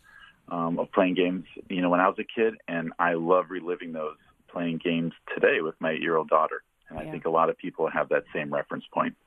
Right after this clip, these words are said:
Speaker 2: Absolutely. They're definitely a connector. And I also think about when we've traveled internationally, how many times you've seen people playing, like, chess and checkers in cafes. And, and, you know, there's no language barrier. It, do-, it, it doesn't matter with some of these games. They're such a connector. And speaking of connectors,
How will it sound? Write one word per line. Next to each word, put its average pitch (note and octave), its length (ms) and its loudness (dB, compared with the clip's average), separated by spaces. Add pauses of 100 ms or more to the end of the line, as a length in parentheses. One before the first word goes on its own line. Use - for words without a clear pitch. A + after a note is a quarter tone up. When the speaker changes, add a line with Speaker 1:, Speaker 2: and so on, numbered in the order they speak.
(160)
Speaker 2:
Absolutely. E3+ 540 -2
They're E3 120 2
definitely F#3 540 -2
a D#3+ 40 -8
connector. D#3+ 640 0
And D3+ 140 -4
I F3 160 0
also F#3 220 0
think D#3+ 200 -8
about D#3+ 280 2
when D#3+ 100 -4
we've E3 180 -6
traveled D#3 400 -2
internationally, D#3+ 840 0
how D#3+ 280 -2
many D#3 240 -2
times E3 480 -2
you've D#3 140 -2
seen D#3+ 420 -4
people D#3 340 2
playing, D#3 480 -2
like, D3 240 -2
chess F3 520 2
and C#3+ 100 -10
checkers E3 500 0
in C3 140 -6
cafes. F3+ 960 0
And, D3+ 120 -8 (360)
and, A#3 200 0
you C4+ 60 -2
know, C#4 100 4
there's C4+ 200 2
no C4+ 100 2
language B3 400 0
barrier. D#3+ 340 4
It, F3 80 -2
do-, G#3 60 2
it, - 220 0
it A3+ 100 2
doesn't G#3 260 0
matter G#3 280 4
with D3 120 0
some D#3+ 220 -2
of D3 60 2
these D3+ 240 -2
games. D#3 320 -2
They're F3 80 2
such - 240 -2
a E3+ 60 0
connector. E3 480 0
And D#3+ 120 -2
speaking A#3 380 0
of F#3+ 100 0
connectors, E3 680 0